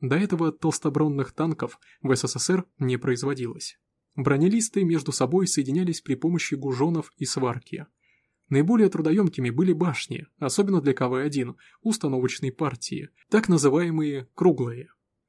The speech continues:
Их борта собирались из нескольких деталей сложной формы, которые сначала подвергали термоотпуску, после чего нагревали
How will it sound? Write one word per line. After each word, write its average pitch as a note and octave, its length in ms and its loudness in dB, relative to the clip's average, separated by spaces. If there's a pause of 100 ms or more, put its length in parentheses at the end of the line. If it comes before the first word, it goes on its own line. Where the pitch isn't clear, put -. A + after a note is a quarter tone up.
(160)
Их G3+ 220 2
борта D#3+ 360 2
собирались E3 640 0
из B2+ 160 -4
нескольких D#3 420 -2
деталей D#3 380 -2
сложной B2+ 420 -4
формы, B2 520 -2 (300)
которые G#3+ 340 2
сначала D#3+ 420 0
подвергали D3 640 -2 (220)
термоотпуску, - 1040 -4 (320)
после G#3+ 260 0
чего F3+ 220 0
нагревали C3 600 0